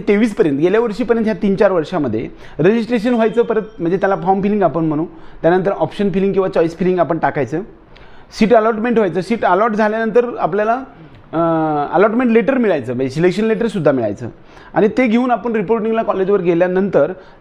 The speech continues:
कॉलेजवर लेवलवरती आपल्याला, अ, डॉक्युमेंट व्हेरिफिकेशन व्हायचं आणि डॉक्युमेंट व्हेरिफिकेशनमध्ये काही प्रॉब्लेम आला तर मग ते सीट कॅन्सल व्हायचं. हे होऊ नये यासाठी एक एनएमसीने, अ,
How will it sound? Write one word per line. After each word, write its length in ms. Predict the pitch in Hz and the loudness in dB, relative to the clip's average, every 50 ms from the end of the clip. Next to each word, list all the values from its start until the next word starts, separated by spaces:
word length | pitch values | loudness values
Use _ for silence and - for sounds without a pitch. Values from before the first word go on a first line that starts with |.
| - - - - - - - | -20 -18 -18 -18 -16 -6 0
कॉलेजवर 500 | - 160 160 175 208 233 202 226 240 226 | 2 2 4 4 2 0 0 0 2 4
लेवलवरती 720 | 226 220 214 214 214 202 196 190 175 185 214 226 240 - - - | 4 4 4 4 2 0 0 -2 -4 -4 -6 -6 -8 -8 -10 -8
आपल्याला, 420 | - 139 135 156 156 156 170 208 240 - - - - - - - - - - 143 | -8 -4 -2 -2 0 0 -2 -4 -4 -8 -14 -20 -20 -20 -20 -20 -20 -10 -4 0
अ, 240 | 143 143 143 147 151 147 - - | 2 2 2 2 0 -4 -6 -4
डॉक्युमेंट 480 | 160 139 151 147 151 196 190 214 220 196 | 0 2 2 2 2 0 0 0 0 0
व्हेरिफिकेशन 520 | 165 180 156 156 147 151 123 123 117 127 | 0 0 0 0 -2 -2 -4 -6 -8 -6
व्हायचं 280 | 117 104 104 101 - 127 | -6 -6 -6 -6 -8 -6
आणि 140 | 135 143 151 | -4 -2 0
डॉक्युमेंट 380 | 160 160 156 180 190 214 202 | 0 0 0 0 -2 -2 -2
व्हेरिफिकेशनमध्ये 720 | 175 190 190 202 190 196 185 196 202 214 208 208 202 196 196 | 2 0 0 0 0 -4 -6 -4 -4 -4 -2 -2 -2 -2 -2
काही 140 | 208 202 202 | 0 0 0
प्रॉब्लेम 360 | - 196 190 190 190 196 196 | 0 0 0 0 0 -2 -2
आला 160 | 190 190 190 | -2 -2 -2
तर 140 | 160 220 208 | -4 -4 -4
मग 180 | 214 220 220 | -4 -6 -6
ते 180 | - 247 254 254 - - - - - - - - - 214 | -6 -6 -6 -8 -10 -20 -20 -20 -20 -20 -20 -6 0 0
सीट 140 | 220 - - | 0 2 2
कॅन्सल 320 | 220 175 156 151 135 165 143 | 2 2 2 0 -2 -2 0
व्हायचं. 280 | 131 120 110 - 151 | 0 -2 -2 -2 -2
हे 120 | 139 165 220 | 0 0 2
होऊ 340 | 220 175 165 185 214 269 | 2 4 2 2 4 4
नये 500 | 277 240 196 143 110 - - - - - - - - - | 2 2 0 0 -2 -6 -10 -20 -20 -20 -20 -14 -6 0
यासाठी 760 | 147 185 214 226 220 - 196 170 143 196 202 220 233 - - | 2 2 2 2 0 -2 -6 -6 -4 -4 -6 -6 -6 -4 0
एक 200 | 196 196 196 - - | 0 0 0 -2 -6
एनएमसीने, 920 | - 151 143 135 160 196 233 247 240 - - 202 170 160 156 165 185 202 - - - - - - - - - - | -4 0 0 2 2 2 2 2 0 0 -2 -2 -2 0 0 0 -2 -4 -6 -12 -20 -20 -20 -20 -20 -20 -14 -8
अ, 280 | - 135 135 135 135 | -4 -2 0 0 0